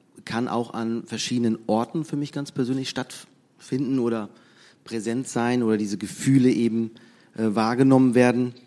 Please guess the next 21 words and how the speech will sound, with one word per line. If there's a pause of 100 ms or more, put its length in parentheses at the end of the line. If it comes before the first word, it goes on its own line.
(920)
Und,
ähm, (1700)
gleichzeitig
so
im
Sprachgebrauch
verstehe
ich
es
persönlich (160)
auch
so
etwas
eher, (320)
dass
man, (840)
hm,
vielleicht
die
längste
Zeit